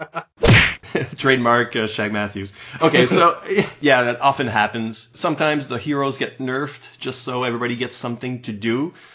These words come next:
although it's, it's a minor example compared to some team-ups I've read.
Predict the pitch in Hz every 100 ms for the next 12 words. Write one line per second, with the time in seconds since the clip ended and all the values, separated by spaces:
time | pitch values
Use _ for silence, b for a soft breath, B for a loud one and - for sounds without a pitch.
0 | B 120 120 113 107 - 139 165 147 135
1 | 131 120 104 113 107 110 120 113 104 107
2 | 104 104 - 131 120 107 98 95 95 98
3 | 98